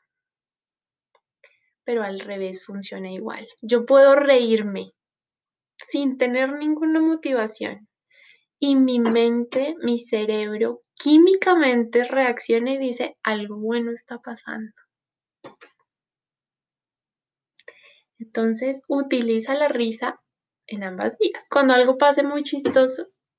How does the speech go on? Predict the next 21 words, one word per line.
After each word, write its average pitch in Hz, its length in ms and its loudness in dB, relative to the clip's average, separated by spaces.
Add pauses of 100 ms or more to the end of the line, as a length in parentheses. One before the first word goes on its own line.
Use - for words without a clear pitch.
(120)
cuando 233 240 -2
algo 226 240 2
te 247 120 -2
genere 226 360 -2
mucha 226 320 -2
felicidad, 220 720 -2 (680)
cuando 190 340 -6
algo 180 240 -6
sencillamente 190 720 -8
te 196 160 -8
cause 185 360 -2
gracia, 185 460 -4 (160)
ríete. 196 680 -6 (840)
Date 233 280 4
espacio 294 480 4
para 370 180 4
reaccionar 247 600 0
así. 214 240 -4
Hay 233 160 -2
gente 226 280 -6
que, 285 400 -6